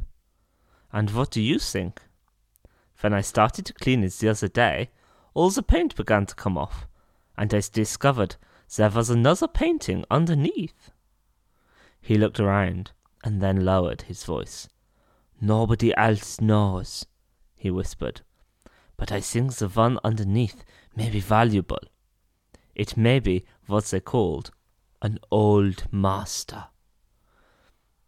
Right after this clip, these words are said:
Seeing that Paddington still looked puzzled, he explained to him that in the old days, when artists ran short of money and couldn't afford any canvas to paint on, they sometimes painted on top of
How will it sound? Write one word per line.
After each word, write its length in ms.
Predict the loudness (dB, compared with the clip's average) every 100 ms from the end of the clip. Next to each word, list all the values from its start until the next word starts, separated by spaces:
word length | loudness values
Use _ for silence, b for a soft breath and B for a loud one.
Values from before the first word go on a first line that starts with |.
| _
Seeing 340 | -4 2 4 2
that 140 | 0
Paddington 500 | 2 2 2 -2 -6
still 280 | -6 -2 0
looked 260 | 0 0 2
puzzled, 480 | 2 2 -6 -10 _ _ _ _ _ _
he 140 | -2
explained 460 | -2 -2 2 2 2
to 40 | -2
him 300 | -4 -4 -2
that 180 | 0
in 80 | 2
the 140 | 2 4
old 320 | 4 4 0
days, 440 | -4 -4 -8 -14 -20 _ _
when 140 | -4 0
artists 680 | 4 4 4 -4 -6 -8 -2
ran 180 | -2 -2
short 360 | -4 -4 -4
of 120 | -4
money 400 | -2 -2 -2 -10 _ _ _ -10
and 160 | -4
couldn't 240 | 0 0 -2
afford 420 | -2 0 2 2
any 220 | 2 0
canvas 420 | 0 0 0 -4
to 100 | -8
paint 360 | -2 0 0 -4
on, 200 | -10 -12 _ _ _ _ _ _ _ _ _ _ _ _ _ 0
they 120 | 2
sometimes 500 | 4 2 2 0 0
painted 380 | 2 2 2 -2
on 100 | -2
top 220 | -2 -2
of 120 | -2